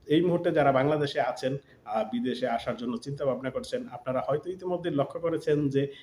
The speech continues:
বিশ্বের অনেক দেশের ভিসাই বাংলাদেশিদের জন্য বন্ধ হয়ে যাচ্ছে এবং মধ্যপ্রাচ্যের অনেক, আ, দেশগুলো, যেগুলোতে বাংলাদেশের শ্রমিক ভিসা সবচাইতে বেশি হয়, সেই, এ, দেশগুলোতে অনেকগুলো দেশে ইতিমধ্যে,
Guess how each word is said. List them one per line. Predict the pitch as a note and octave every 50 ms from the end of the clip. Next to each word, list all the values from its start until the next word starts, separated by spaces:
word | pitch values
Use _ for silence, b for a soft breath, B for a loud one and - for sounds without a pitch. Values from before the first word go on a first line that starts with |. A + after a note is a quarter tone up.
| B B B B -
বিশ্বের | B2 B2 B2 - D3 C#3+ - -
অনেক | B2 B2 C3 C3 C#3+ C#3+ C#3
দেশের | C#3 C#3+ C#3 - D#3+ D#3 D#3
ভিসাই | C3 A#2 A2+ A#2 A2+ - C3+ C#3+ D3+
বাংলাদেশিদের | D3 C3 A#2+ A#2+ A#2+ A#2+ A#2 A2+ A2 - A2+ A2 A#2 A2+ A2+
জন্য | - B2 C3 C#3+ C3+ A2+ A2+
বন্ধ | - B2+ A#2 A2+ A2
হয়ে | G#2+ G#2+ G#2 G2+
যাচ্ছে | - G2 G2 - - - D#3 D3 B B B B B
এবং | - C3+ D3 C#3
মধ্যপ্রাচ্যের | C#3 C#3+ D3 C#3+ - F3 F3 E3+ E3+ E3+ - F#3+ -
অনেক, | - C3+ C3+ C3+ C#3+ C#3 - - _ _ -
আ, | C#3 C3+ B2+ A#2+
দেশগুলো, | A#2 B2 B2 A#2 A#2+ B2+ C3 B2
যেগুলোতে | A#2+ A#2 A#2 B2 B2 B2+ - B2
বাংলাদেশের | B2 B2 B2 B2 A#2+ A#2+ A#2 - - C#3 C#3 B B B B B B
শ্রমিক | - - - D3 D3 D3+ F3 F3+ F3 -
ভিসা | E3 - F3 E3
সবচাইতে | - D3+ C#3 - - C#3 C3+ C3+ D3 C3+ A#2+
বেশি | A2+ A#2 A#2 - - B2+
হয়, | B2 C3
সেই, | C#3 - - C3 C3 C#3 C#3+ C3+ - -
এ, | C3+ A#2+
দেশগুলোতে | A#2+ - A#2+ A2+ - - B2+ B2+ C#3+ C#3+ E3
অনেকগুলো | D3+ C3 A#2 A#2 B2 A#2+ A#2+ A2+ C3 C#3+ E3+ E3+ D#3+ B B B B B _ -
দেশে | - B2+ B2 - C#3
ইতিমধ্যে, | B2 B2 C3+ A#2+ A#2+ A2+ A2+ C3 C#3 - -